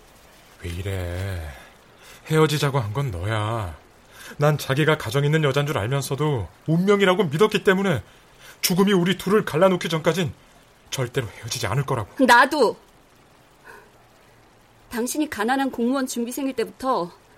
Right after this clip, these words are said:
Speaker 2: 내 가정 다 포기하더라도 당신한테 가고 싶었는데, 결혼한다며? 보험 드는 기분으로 결정했다며?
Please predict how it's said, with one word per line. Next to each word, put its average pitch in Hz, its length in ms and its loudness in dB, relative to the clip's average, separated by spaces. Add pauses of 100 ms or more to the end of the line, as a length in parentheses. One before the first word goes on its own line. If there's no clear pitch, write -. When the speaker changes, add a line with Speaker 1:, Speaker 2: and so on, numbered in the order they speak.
(400)
Speaker 2:
내 247 180 4
가정 254 360 -4
다 - 120 -10
포기하더라도 339 800 4 (840)
당신한테 349 540 0
가고 190 180 -12
싶었는데, 208 560 -4 (880)
결혼한다며? 269 960 2 (680)
보험 403 320 6
드는 381 200 6
기분으로 302 360 0
결정했다며? 240 800 0